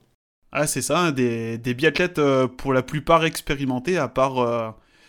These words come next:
à part Camille Azouk qui reste assez jeune. Sinon, tous les autres, c'est vrai que c'est des,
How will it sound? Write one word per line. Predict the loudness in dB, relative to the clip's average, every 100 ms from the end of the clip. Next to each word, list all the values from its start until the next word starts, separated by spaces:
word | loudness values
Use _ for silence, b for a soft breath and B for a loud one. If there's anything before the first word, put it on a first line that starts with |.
| b b b
à | 0
part | 0 2
Camille | 2 4 6
Azouk | 4 2 -2
qui | -2
reste | -2 -2 -4
assez | -2 0
jeune. | 0 0
Sinon, | -2 -2 -6
tous | -4
les | -2 0
autres, | -2
c'est | -2
vrai | -6
que |
c'est | -6
des, | -6 -6 -8